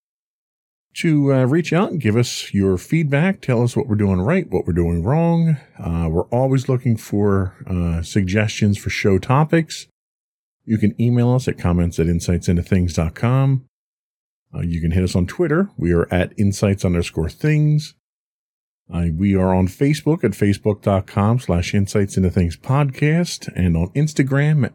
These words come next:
at insights into things, or you can go right to our website and give us feedback at w w w dot insights into things dot com. So today,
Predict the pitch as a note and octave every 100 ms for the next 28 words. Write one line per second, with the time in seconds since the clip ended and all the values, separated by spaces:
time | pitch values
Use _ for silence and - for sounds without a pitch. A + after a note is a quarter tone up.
0 | - F2+ - - F#2+ F#2 F#2+ E2+ F#2 F2
1 | E2+ D3+ D#3 D#3 D3 - - D#3+ F3 D3
2 | B2+ A#2+ A2+ A2 G#2+ G2+ G2 F#2+ F2+ E2
3 | F#2+ F2 E2+ F2 - F#2 F2+ E2+ D#2+ E2+
4 | _ _ _ _ _ _ _ _ _ _
5 | _ - E2 - - - - B2 C#3 C3
6 | B2+ B2 B2 C3+ D3 A#2 A#2+ - A2+ B2+
7 | B2+ C3 C3 - B2+ C3 - C#3 D3 D3+
8 | C3+ G2+ B2 - - F#2 A2+ D3 F2+ C#2
9 | C2+ B1 - - - B2 A#2+ C#3 G3 B2
10 | D#3